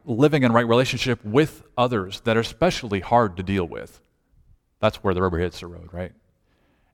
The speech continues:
And more often than not, and the heartbreaking truth of that is that sometimes those people go to church with you. Sometimes those people are across the board,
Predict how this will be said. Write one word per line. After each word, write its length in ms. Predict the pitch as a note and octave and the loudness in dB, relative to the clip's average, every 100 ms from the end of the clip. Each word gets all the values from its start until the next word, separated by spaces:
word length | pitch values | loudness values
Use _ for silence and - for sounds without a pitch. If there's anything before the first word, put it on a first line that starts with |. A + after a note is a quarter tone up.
| _ | _
And 120 | G2 | -4
more 400 | F#2+ G#2 C#3+ C#3+ B2 | 0 2 4 4 4
often 360 | C3 - G2 | 0 0 -4
than 160 | F#2 F#2 | -2 0
not, 480 | G2+ A#2 B2 _ _ | 2 2 0 _ _
and 80 | G2 | -4
the 60 | F#2+ | 0
heartbreaking 500 | A#2 C3 A#2+ A#2 G#2 | 2 4 2 0 -4
truth 320 | - A#2 A2 | -2 0 0
of 80 | G#2+ | 0
that 260 | A2 A2+ - _ _ - | 0 0 -8 _ _ -2
is 300 | G#2+ G2+ - _ _ | 0 0 -8 _ _
that 220 | G#2 - | -2 0
sometimes 580 | - B2 - G#2 F#2+ - | -4 -4 2 2 2 0
those 180 | A2 G#2 | 0 0
people 320 | A2 - F2+ | -4 -4 -2
go 100 | F#2 | -2
to 80 | F2 | -4
church 280 | A2+ G#2+ | -4 -6
with 180 | - - | -10 -14
you. 160 | - - _ - - - _ _ _ _ _ _ _ _ _ _ - _ _ _ _ | -16 -18 _ -20 -20 -20 _ _ _ _ _ _ _ _ _ _ -20 _ _ _ _
Sometimes 520 | - E3 E3 C3+ A#2+ | 0 2 6 4 6
those 160 | A#2+ A#2 | 2 0
people 400 | - A2+ A2 G2 | 0 2 2 4
are 140 | G#2 | 4
across 340 | G2 A#2 A2 - | 4 4 2 2
the 80 | G2+ | 0
board, 480 | A2+ B2 F#2 F#2 | 4 6 4 0